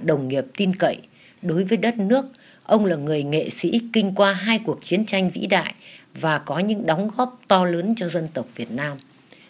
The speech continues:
Nhưng có một Nguyên Ngọc khác. Ông cũng từng tham gia phong trào quần chúng biểu tình phản đối việc gây hấn xâm lược của Trung Quốc ở Biển Đông năm hai nghìn không trăm mười một trong bối cảnh có sự ngăn cấm.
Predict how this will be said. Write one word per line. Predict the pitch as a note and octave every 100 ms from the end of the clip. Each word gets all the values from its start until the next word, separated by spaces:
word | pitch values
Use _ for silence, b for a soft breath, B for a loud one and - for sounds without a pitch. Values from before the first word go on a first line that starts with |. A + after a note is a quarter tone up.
| B
Nhưng | D#3+ F3 F#3+ F#3 F3 -
có | E3 G3+
một | B3+ E3
Nguyên | D#3+ F3 D#3+
Ngọc | C#3+ -
khác. | G3 A3+ - - _ _ B B B B B
Ông | - F#3+ F#3 F3
cũng | G3 A#3+ B3
từng | F#3+ E3+
tham | G3 A3 G#3+
gia | G#3 G#3
phong | G#3 G#3 G3
trào | E3+ C3+ -
quần | D3+ C#3
chúng | D#3 F#3+ A#3
biểu | C#3 A#2
tình | D#3 B2+ A2
phản | - D#3 A2+
đối | B2+ F3+
việc | G#3 D3+ -
gây | C#3 E3
hấn | D#3 E3 A3+
xâm | A#3+ G3+ F3
lược | D3 B2 -
của | A#2
Trung | D#3 D3+
Quốc | B2 G3+ A#2+
ở | C#3
Biển | A#2 A#2+ G2
Đông | D#3 D3+ D3 B B
năm | E3+ F3+
hai | D#3 F3 E3
nghìn | D3+ B2
không | - D#3+
trăm | D#3 D#3 D3
mười | B2
một | B2 A2+ B B B B -
trong | F3+ E3
bối | E3 F#3+ G3
cảnh | D3+ A2 -
có | D#3+
sự | F#3+ F3+
ngăn | B2 D3
cấm. | C#3 D3+ F3